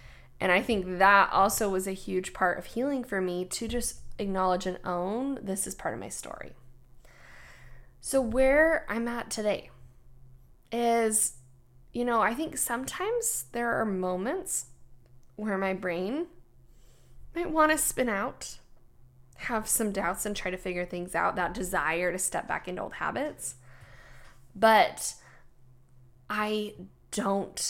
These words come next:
spin out it anymore. I'm not constantly trying to figure out if my relationship's right.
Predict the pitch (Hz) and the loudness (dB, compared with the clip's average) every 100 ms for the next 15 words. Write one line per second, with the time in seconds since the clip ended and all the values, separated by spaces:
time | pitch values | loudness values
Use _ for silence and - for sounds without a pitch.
0 | - - - - 165 160 - - - - | -6 -8 -6 -2 -2 -2 -6 -10 -12 -14
1 | - - - 180 185 185 190 190 - - | -16 -18 -8 -2 4 8 8 6 -2 -20
2 | - - 214 180 180 202 214 208 240 196 | -20 0 2 4 2 2 2 2 2 4
3 | 190 202 175 170 127 110 120 233 302 330 | 4 2 2 2 2 4 8 10 8 6
4 | - - - - - - - - - - | 0 -16 -20 -20 -20 -20 -20 -20 -20 -4
5 | 202 185 165 160 180 180 196 - 190 170 | 0 2 4 2 0 -6 -6 -2 0 2
6 | 370 370 - | -2 -4 -10